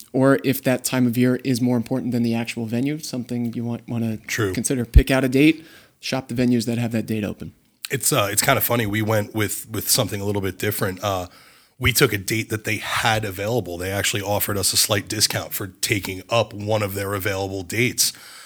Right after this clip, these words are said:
Speaker 2: Uh, it, it actually worked out in our benefit because the date wasn't as important to us. You were in a situation where, you know, you had to book X amount of months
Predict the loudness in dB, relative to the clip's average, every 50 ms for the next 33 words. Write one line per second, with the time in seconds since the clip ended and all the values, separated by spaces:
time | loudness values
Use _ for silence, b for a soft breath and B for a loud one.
0 | B B B B -4 -2 0 2 2 2 2 2 2 2 2 2 0 0 -2 -2
1 | -2 -4 -4 -4 -2 -4 -4 -2 -2 0 0 0 0 0 0 0 -2 -4 -6 -6
2 | -6 -10 -8 -6 -6 -6 -6 -8 -10 -8 -6 -6 -6 -6 -8 -8 -2 0 2 2
3 | 2 0 -2 -6 -8 -6 -2 -2 -2 0 -2 -4 -6 -6 -8 -8 -6 -6 -8 -8
4 | -8 -6 -6 -4 -4 -4 -2 -2 -2 -2 -2 -2 -4 B B B B B B B
5 | B B B B B 2 2 2 2 2 2 2 2 2 0 0 -2 -2 -2 0
6 | 2 2 2 2 0 0 0 -2 -2 0 0 0 0 -2 -4 -6 -6 -4 -2 0
7 | 0 0 0 0 -2 -4 -6 -4 -4 -4 -4 -6 -10 -8 -6 -4 -4 -2 -2 -4
8 | -2 -2 -2 -2 -2 -4 -6 -4 -4 -4 -4 -2 -2 -4